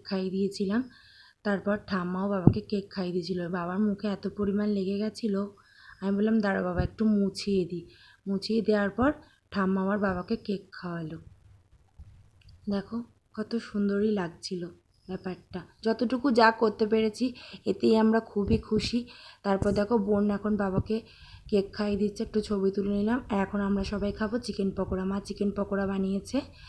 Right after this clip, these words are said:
এখন আমরা সবাই চিকেন পকোড়া খাবো। তারপরে দেখো আমার কি অবস্থা, কেক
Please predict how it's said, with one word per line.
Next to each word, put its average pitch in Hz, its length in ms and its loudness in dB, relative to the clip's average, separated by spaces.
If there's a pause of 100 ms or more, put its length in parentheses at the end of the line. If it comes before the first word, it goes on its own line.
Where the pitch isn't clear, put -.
(180)
এখন 202 180 -2
আমরা 196 120 2
সবাই 208 240 -2
চিকেন 196 300 -4
পকোড়া 175 320 -6
খাবো। 175 220 0
তারপরে 196 440 2
দেখো 190 380 -2 (420)
আমার 202 280 4
কি 220 200 4
অবস্থা, 185 520 2
কেক 196 280 0